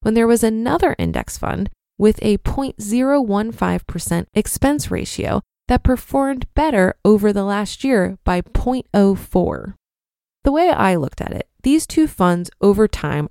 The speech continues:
are going to perform about ninety percent the same. So I'd rather just stick with one versus constantly monitoring them. Plus,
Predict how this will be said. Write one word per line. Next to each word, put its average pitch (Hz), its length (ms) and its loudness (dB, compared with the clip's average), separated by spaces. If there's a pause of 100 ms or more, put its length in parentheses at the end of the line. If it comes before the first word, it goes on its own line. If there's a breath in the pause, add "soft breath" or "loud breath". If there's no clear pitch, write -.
are 220 80 2
going 285 320 0
to 285 80 -8
perform 185 580 -2
about 254 420 2 (200)
ninety 202 400 2
percent 208 400 0
the 202 100 -4
same. 214 380 -4 (380)
So 254 140 0
I'd 254 160 2
rather 285 300 0
just 254 220 -6
stick - 280 -4
with 202 140 2
one 196 500 -2
versus 208 380 0
constantly 226 800 -2
monitoring 180 720 0
them. - 300 -12 (540)
Plus, - 440 -2